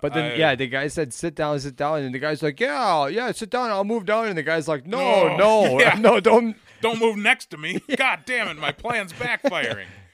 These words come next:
Speaker 2: But yeah, so every time you went to the bar and ran into one of those people, you'd have to listen to their story until they're done before you
Speaker 1: I'm
Speaker 2: could
Speaker 1: going
Speaker 2: walk
Speaker 1: to
Speaker 2: away.
Speaker 1: show you a video,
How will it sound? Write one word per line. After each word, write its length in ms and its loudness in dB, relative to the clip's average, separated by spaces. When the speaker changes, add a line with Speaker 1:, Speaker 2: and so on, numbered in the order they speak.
Speaker 2:
But 200 -6
yeah, 300 -2
so 160 -10
every 200 -8
time 280 -8
you 100 -10
went 160 -10
to 80 -14
the 60 -14
bar 400 -8
and 140 -14
ran 180 -12
into 240 -14
one 160 -14
of 60 -14
those 180 -16
people, 260 -18
you'd 140 -16
have 180 -12
to 100 -18
listen 400 -16
to 120 -16
their 480 -8
story 720 -10
until 280 -14
they're 140 -8
done 340 -10
before 280 -14
you 100 -6
Speaker 1:
I'm 140 -2
Speaker 2:
could 40 -8
Speaker 1:
going 200 0
Speaker 2:
walk 60 -10
Speaker 1:
to 80 -2
Speaker 2:
away. 80 -4
Speaker 1:
show 220 0
you 300 -2
a 160 -2
video, 800 -2